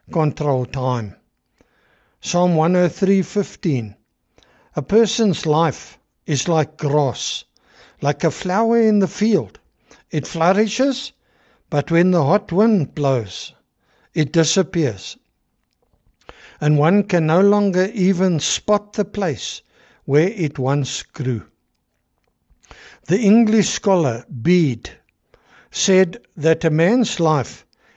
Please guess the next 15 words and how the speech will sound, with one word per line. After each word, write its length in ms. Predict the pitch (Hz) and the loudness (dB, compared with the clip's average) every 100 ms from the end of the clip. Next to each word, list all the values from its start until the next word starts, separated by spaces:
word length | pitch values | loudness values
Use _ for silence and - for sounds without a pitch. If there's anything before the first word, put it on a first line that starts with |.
| _ | _
is 220 | 170 147 | 0 2
as 240 | 170 160 - | 2 2 0
quick 580 | _ 269 233 - - - _ _ _ _ _ _ _ - | _ 0 0 -2 -16 -18 _ _ _ _ _ _ _ -2
as 260 | 180 165 | 0 2
an 260 | 170 156 254 | 2 0 -2
arrow 420 | 247 233 233 220 208 | 0 2 4 4 4
being 320 | 175 170 165 | 4 2 2
shot 420 | - - 196 - | -2 -2 -2 0
across 480 | 185 - 180 175 - | -6 -4 -4 -2 0
a 140 | 175 | 0
room, 400 | 147 165 113 110 _ _ _ _ _ _ _ _ _ _ | 2 0 -2 -10 _ _ _ _ _ _ _ _ _ _
in 280 | - 226 226 | 4 6 6
one 260 | 180 190 180 | 4 2 2
window 480 | 160 165 151 156 135 _ _ - | 2 0 2 0 -2 _ _ -4
and 200 | 143 | -4